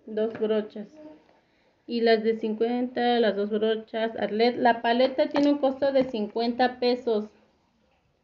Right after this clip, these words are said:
Me parece que solo hay beige y rosas.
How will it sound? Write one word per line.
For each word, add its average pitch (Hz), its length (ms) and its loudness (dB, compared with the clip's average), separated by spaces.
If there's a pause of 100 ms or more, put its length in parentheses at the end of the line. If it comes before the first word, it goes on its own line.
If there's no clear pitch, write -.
(920)
Me 233 160 -4
parece 254 400 0
que 262 100 4
solo 269 440 2
hay 247 200 6
beige 254 480 4
y 220 160 0
rosas. 226 680 0